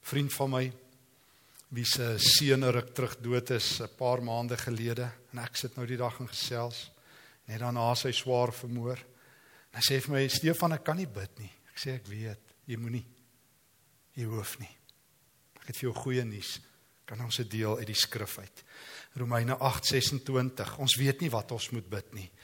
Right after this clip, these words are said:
En hier's die ding, want ons tema vir oggend is, geliefdes, daardie gebede wat altyd beantwoord word. Daardie gebede wat altyd beantwoord word. Hier is die goeie nuus.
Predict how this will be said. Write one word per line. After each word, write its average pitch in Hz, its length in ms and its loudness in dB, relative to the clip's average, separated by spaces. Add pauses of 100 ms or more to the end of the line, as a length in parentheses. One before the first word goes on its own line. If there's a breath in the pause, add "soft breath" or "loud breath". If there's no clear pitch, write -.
(160 loud breath)
En 131 120 -2
hier's 151 220 4
die 165 120 -4
ding, 117 220 0
want 113 180 -4
ons - 240 -2
tema 202 380 2
vir - 180 -6
oggend 151 380 0
is, 131 140 4
geliefdes, 156 580 2 (560 loud breath)
daardie 151 380 -4
gebede 127 600 2 (260)
wat 123 180 -4
altyd 135 600 -2 (240)
beantwoord 113 640 -6
word. - 440 -20 (1160)
Daardie 123 320 -4
gebede 117 400 -2
wat 113 180 -6
altyd 113 340 -4
beantwoord 110 520 -6
word. 110 180 -8
Hier 131 80 -2
is 143 60 -2
die 220 80 -2
goeie 202 300 2
nuus. 117 300 -4